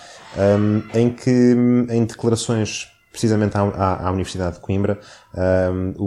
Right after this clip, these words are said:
o senhor Presidente referiu que, hum, o documento seria o orçamento possível, na altura,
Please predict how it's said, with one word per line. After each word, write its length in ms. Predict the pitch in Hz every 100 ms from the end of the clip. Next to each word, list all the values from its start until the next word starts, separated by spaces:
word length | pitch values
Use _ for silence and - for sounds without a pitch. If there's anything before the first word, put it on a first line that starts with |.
| 95 92
o 40 | 87
senhor 180 | - 95
Presidente 300 | 95 95 -
referiu 500 | - - 101 101 95
que, 460 | - 104 98 101 101 - - - - 98 98 95
hum, 360 | 92 92 92 92 -
o 540 | 101 98 98 95 95
documento 500 | 87 95 - 104 98
seria 220 | - 98
o 40 | 95
orçamento 500 | 92 - 98 95 -
possível, 640 | - - 107 92 113 120 _ _ 85
na 80 |
altura, 480 | 82 80 - 87 98